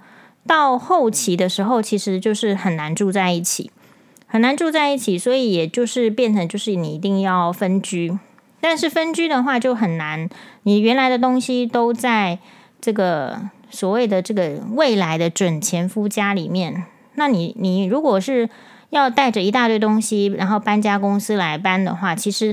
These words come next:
通常人家是不让你搬的。然后不让你搬，我们听过很多种理由啊，比如说他就是一定要这个给你下马威，给你颜色，在家，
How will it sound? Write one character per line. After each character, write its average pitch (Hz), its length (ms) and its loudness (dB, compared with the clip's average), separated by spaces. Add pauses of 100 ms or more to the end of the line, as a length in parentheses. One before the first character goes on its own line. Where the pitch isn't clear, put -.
(120)
通 233 200 0
常 160 260 -4
人 165 140 -4
家 190 120 0
是 196 140 -4
不 196 120 -4
让 190 180 0
你 156 200 -4
搬 160 280 -4
的。 - 180 -6 (840)
然 233 100 -2
后 254 60 2
不 262 100 0
让 311 180 2
你 196 120 2
搬， 220 300 0
我 180 60 -2
们 175 140 -2
听 214 180 0
过 220 140 2
很 196 180 -4
多 202 160 0
种 185 220 0
理 160 200 -2
由 151 180 -6
啊， 165 240 -10 (540)
比 202 120 0
如 220 80 2
说 233 340 2
他 240 140 0
就 240 100 2
是 240 160 -2
一 214 60 0
定 220 140 0
要 208 280 2 (360)
这 208 120 -2
个 190 160 0
给 190 140 -2
你 185 240 0
下 214 220 0
马 180 160 -2
威， 190 120 0
给 208 140 0
你 185 160 2
颜 170 220 -2
色， 220 200 -2
在 202 160 0
家， 196 240 0